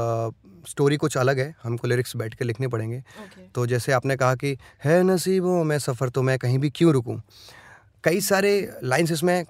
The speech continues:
Speaker 1: जैसे कि इसके पहले कई कुछ और लाइन थी,
Speaker 2: ओके।
Speaker 1: but वो नहीं आ पाई according to कहानी। और जब वो लिरिक्स की बात करते हैं,
Speaker 2: हम्म।
Speaker 1: तो वो ऐसे डिस्कशन करते हैं कि जब लिरिक्स की बात आती है, तो वो हम जब भी जैमिंग में बैठते थे, तो मोहित सर ने मुझसे बोला कि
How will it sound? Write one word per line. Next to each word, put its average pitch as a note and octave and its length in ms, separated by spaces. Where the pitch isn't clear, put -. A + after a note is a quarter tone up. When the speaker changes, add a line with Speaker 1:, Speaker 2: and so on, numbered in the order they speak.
Speaker 1:
जैसे C#3 220
कि E3 120
इसके D#3+ 280
पहले D#3+ 200
कई E3+ 140
कुछ - 240
और D#3+ 180
लाइन B2 240
थी, C3 220
Speaker 2:
ओके। G3 220
Speaker 1:
but A#2+ 160
वो C3+ 80
नहीं C3 220
आ A2+ 80
पाई A2+ 240
according B2+ 560
to D3+ 120
कहानी। A#2+ 320
और C3+ 220
जब D3+ 140
वो F3+ 100
लिरिक्स D#3+ 560
की F3 120
बात C#3+ 300
करते B2+ 280
हैं, C3+ 120
Speaker 2:
हम्म। G3 180
Speaker 1:
तो F3 100
वो F#3 220
ऐसे E3+ 200
डिस्कशन E3 380
करते D#3 240
हैं D#3 100
कि D#3 320
जब D3+ 140
लिरिक्स C#3 260
की F#3+ 140
बात D#3+ 200
आती D3 200
है, E3 120
तो D#3+ 180
वो D#3+ 120
हम C#3+ 180
जब C3+ 140
भी C#3+ 200
जैमिंग C3+ 300
में D3 80
बैठते B2 320
थे, B2+ 80
तो - 360
मोहित D3 260
सर E3 140
ने D#3+ 120
मुझसे D3+ 280
बोला C3 240
कि C#3 220